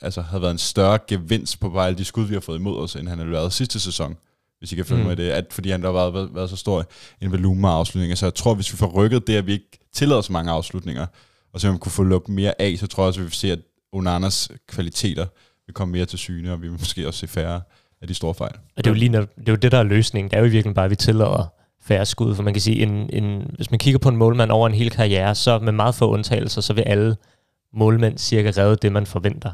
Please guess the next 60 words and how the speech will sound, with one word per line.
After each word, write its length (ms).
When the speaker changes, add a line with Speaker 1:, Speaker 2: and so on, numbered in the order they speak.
Speaker 2:
af 120
dem. 120
Sådan, 280
det 80
sker 200
for 100
langt 220
de 60
fleste, 400
så 100
er 20
der 60
nogle 160
få, 300
der 80
er 240
dygtigere 340
end 100
det. 240
Men 120
jeg 80
tror 160
selv, 240
De 160
Gea, 300
set 260
over 240
Speaker 1:
Mm. 60
Speaker 2:
hans 340
tid 200
i 180
United 240
over 160
de 100
ti 240
år, 380
så 160
ligger 300
han, 140
hvor 140
han 100
har 80
reddet 160
nogenlunde 340
det, 100
man 100
kunne 140
forvente. 400
Øh, 180
så 120
han 40
har 60
haft 140
nogle 120
få 200
sæsoner, 340
der 80
virkelig 300
er 40
bonget 380